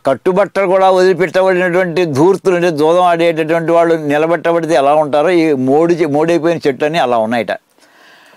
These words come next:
అంటే ఆనాటికే ఈ జూదం ఆడడం, అందులో మొత్తం పూర్తిగా, ఆ, మొత్తం అన్ని ప-, అన్ని ఓడిపోతూ ఉండడం, ఆ ఓడిపోయినటువంటి అలా నుంచోబెట్టేయడం, అది కనిపిస్తూనే ఉంటాయి. మనకి ఈ సందర్భంలో మహాభారతంలో చూడండి,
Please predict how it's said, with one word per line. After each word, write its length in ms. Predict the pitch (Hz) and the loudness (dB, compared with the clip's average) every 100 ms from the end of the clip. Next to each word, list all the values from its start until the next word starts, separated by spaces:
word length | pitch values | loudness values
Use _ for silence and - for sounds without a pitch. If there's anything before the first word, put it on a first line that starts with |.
| _ 120 | _ -6
అంటే 160 | 131 | -2
ఆనాటికే 720 | 143 131 151 156 139 156 185 156 | -2 -2 -2 -2 -2 -2 0 -2
ఈ 40 | |
జూదం 320 | 120 135 147 | 0 0 2
ఆడడం, 480 | 156 151 147 160 170 - | 2 0 0 0 -2 -4
అందులో 480 | 131 147 160 147 139 | -2 0 2 2 0
మొత్తం 280 | 117 143 | -2 -4
పూర్తిగా, 400 | 131 143 147 160 151 143 135 127 123 110 101 _ _ _ 107 | -2 -2 0 2 4 2 2 2 0 -2 -4 _ _ _ -4
ఆ, 320 | 120 120 117 - | -2 -2 -4 -4
మొత్తం 260 | 131 147 | -4 -2
అన్ని 180 | 147 151 | -2 -2
ప-, 80 | 147 | 0
అన్ని 320 | 143 139 151 | 0 0 0
ఓడిపోతూ 520 | 156 151 151 156 147 | 2 2 2 0 0
ఉండడం, 340 | 156 156 180 180 _ _ - | 0 0 -2 -4 _ _ -4
ఆ 60 | 160 | 0
ఓడిపోయినటువంటి 600 | 175 185 175 185 175 190 | 0 0 0 -2 -2 0
అలా 200 | 175 170 | 2 0
నుంచోబెట్టేయడం, 760 | 160 151 165 160 143 160 175 - | 0 -2 0 0 0 -2 -2 -4
అది 100 | 156 | -4
కనిపిస్తూనే 460 | 147 131 131 - 139 | -4 -4 -4 -4 -4
ఉంటాయి. 280 | 110 98 - _ - _ 120 | -4 -8 -10 _ -20 _ -6
మనకి 400 | 131 127 156 131 131 | -2 -2 -2 -4 -4
ఈ 100 | 135 | -2
సందర్భంలో 720 | 120 131 135 156 143 120 135 | -2 -2 -2 0 0 0 0
మహాభారతంలో 720 | 104 113 139 147 143 156 147 | -2 -2 0 -2 -2 -2 -2
చూడండి, 540 | 127 123 120 110 107 | -2 -2 -2 -4 -4